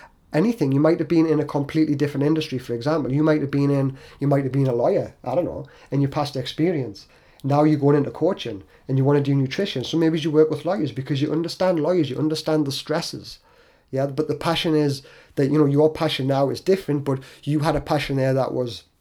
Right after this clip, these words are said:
um, sorry, a profession. I'm kind of going off a little bit there. You had a profession, uh, that you were in, that you understand. Like, I understand the health industry.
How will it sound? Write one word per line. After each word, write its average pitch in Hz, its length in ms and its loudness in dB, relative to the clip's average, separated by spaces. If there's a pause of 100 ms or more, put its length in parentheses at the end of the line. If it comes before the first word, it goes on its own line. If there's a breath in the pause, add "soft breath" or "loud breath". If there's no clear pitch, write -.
(1200)
um, 131 480 -2
sorry, 156 220 6
a 143 40 0
profession. 151 560 -2 (260 loud breath)
I'm 123 60 -8
kind 135 220 -2
of 131 60 -2
going 135 140 0
off 127 300 -4
a - 60 -8
little 120 140 -4
bit - 80 -8
there. 120 140 -6 (220 loud breath)
You 143 140 -2
had 156 120 2
a 156 40 0
profession, 160 600 -2 (420 soft breath)
uh, 131 140 0
that 135 160 0
you 143 180 2
were 139 160 4
in, 170 80 4
that 143 120 0
you 143 240 0
understand. 143 640 0
Like, 123 120 -2
I 147 160 2
understand 139 640 0 (200 loud breath)
the 135 80 0
health 143 280 0
industry. 156 540 -2